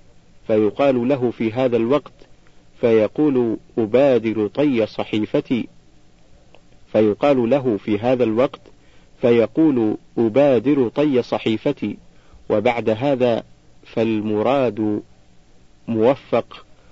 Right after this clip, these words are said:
والمطلوب معان، وإذا أرادك لأمر هيأك له.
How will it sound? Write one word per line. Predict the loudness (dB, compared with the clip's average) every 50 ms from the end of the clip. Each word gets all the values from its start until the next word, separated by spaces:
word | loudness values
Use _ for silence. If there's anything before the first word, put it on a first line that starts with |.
| -20 -20 -20 _ -18 -10
والمطلوب | -4 0 2 2 2 2 0 0 -2 -2 -2 -4 -4 -4 -2 0 0 0 -2 -2 -4 -4 -2 -4 -6 -8 -12 -18 -20 -20 -20 -14 -10
معان، | -6 -4 -4 -2 -2 -2 0 0 0 0 0 -2 -2 -4 -8 -12 -20 _ _ -20 -20 -20 _ _ _
وإذا | -2 0 0 2 2 0 -2 -2 0 0 0 0 0 -2 -4 -4
أرادك | -4 -2 0 0 0 0 0 -2 -4 -4 -4
لأمر | -4 -4 -2 -4 -4 -4 -4 -4 -2 -2 -2 -2 -2 -2 -4 -6 -10 -16 -18
هيأك | -10 -6 -4 -4 -2 0 0 -2 -2 -2 -6 -8 -6 -4
له. | -2 -2 -4 -4